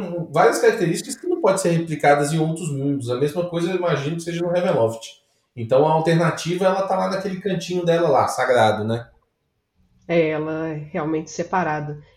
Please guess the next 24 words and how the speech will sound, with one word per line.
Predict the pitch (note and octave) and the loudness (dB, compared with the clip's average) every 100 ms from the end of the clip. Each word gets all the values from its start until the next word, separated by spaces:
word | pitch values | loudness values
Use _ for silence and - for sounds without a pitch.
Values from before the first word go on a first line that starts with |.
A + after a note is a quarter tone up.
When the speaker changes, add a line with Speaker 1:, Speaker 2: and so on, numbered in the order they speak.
| _ | _
Speaker 2:
A | - D3 D3 | -8 -6 -2
Ravenloft | F3+ F3+ F3 F3 F#3 - G3+ | 0 2 4 2 0 -4 2
mesmo, | F#3 G#3 A3 B3 C4 A#3+ | 4 4 4 2 6 6
na | G#3+ G3 | 6 6
época | F#3 F#3 - - F#3 E3+ E3+ | 4 2 -2 -4 -2 0 -2
que | - F#3 | -6 -10
tinha | - - F#3 F3+ F3 F3 - - | -10 -2 0 2 2 -2 -8 -10
a... | E3 D#3+ E3 D#3+ D3+ D3 D3+ D3 - - - - | -4 -2 0 0 0 -2 -4 -8 -16 -20 -20 -4
Na | F3 F3 | 0 4
época | F#3+ - F#3 | 2 0 -12
que | - | -12
tinha | - F#3 | -4 -4
a | |
temporada | F#3 F#3 F3+ F3+ F3+ | -2 -4 0 0 0
própria, | - F#3 A3+ C#4 C#4 - _ _ G#3 | -2 0 0 -2 -4 -10 _ _ -10
os | |
personagens | A3 A3 A3+ F#3+ G3 G#3 A#3 - | 2 4 6 4 4 4 0 0
que | A#3+ | -8
estavam | A3+ G#3+ G#3+ | 2 2 4
em | A3+ | 4
Ravenloft, | A3+ G#3 G3+ G3 - | 4 2 2 -2 -2
eles | A3+ A3+ | -2 2
não | G#3+ | 0
saíam, | - C#4 D#4 E3+ | 0 0 2 0